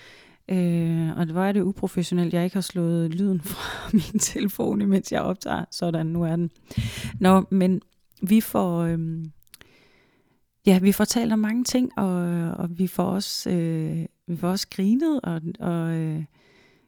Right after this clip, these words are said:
ja, vi får snakket om, om min bogsamling,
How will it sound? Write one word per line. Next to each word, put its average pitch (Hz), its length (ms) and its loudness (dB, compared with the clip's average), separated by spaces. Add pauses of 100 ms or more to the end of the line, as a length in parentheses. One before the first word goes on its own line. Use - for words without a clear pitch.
ja, 196 180 4 (360)
vi 185 80 -2
får 190 100 4
snakket 196 420 2
om, 160 400 -2 (100)
om 160 140 -4
min 156 340 0
bogsamling, 180 640 0